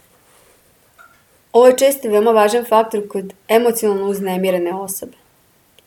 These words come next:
Sve ovo se ne odnosi samo na zločin ili greh, kako se obično misli. Bilo šta što odstupa od duhovnog zakona je greh,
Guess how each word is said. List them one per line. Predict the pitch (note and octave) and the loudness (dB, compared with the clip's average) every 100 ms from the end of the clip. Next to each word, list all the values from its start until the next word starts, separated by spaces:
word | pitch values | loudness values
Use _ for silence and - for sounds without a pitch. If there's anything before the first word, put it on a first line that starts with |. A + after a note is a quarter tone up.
| _ | _
Sve | - B3+ B3 | -2 0 2
ovo | B3 | 0
se | B3+ | -4
ne | G#3+ G3+ | -4 -4
odnosi | B3+ - | -6 -8
samo | - F#3+ G3+ | -6 -4 -4
na | G3 | -4
zločin | F#3+ G3 G3 A#3 | -2 -4 -2 -2
ili | A3+ G#3 | -2 -2
greh, | F#3+ G#3 G3 - - _ _ _ _ | 0 0 0 -6 -18 _ _ _ _
kako | G3 F#3 | -8 -8
se | - F3 | -4 -4
obično | F3 F3+ F3+ | -6 -10 -10
misli. | E3+ F#3 - _ _ _ _ _ _ A3 | -10 -10 -14 _ _ _ _ _ _ -8
Bilo | G#3 C4+ D4+ | -2 0 0
šta | D4 C4 A#3 | 2 0 0
što | - G3 | -2 -4
odstupa | F#3+ A#3 A3+ F#3 | -2 -6 -6 -6
od | F3+ | -4
duhovnog | A3 A3+ G#3 | -6 -4 -4
zakona | G3+ G3 G3 G#3 G3+ | 0 0 0 -4 -4
je | F#3+ G#3+ G#3 | -2 -2 -2
greh, | F3+ D#3 | -4 -6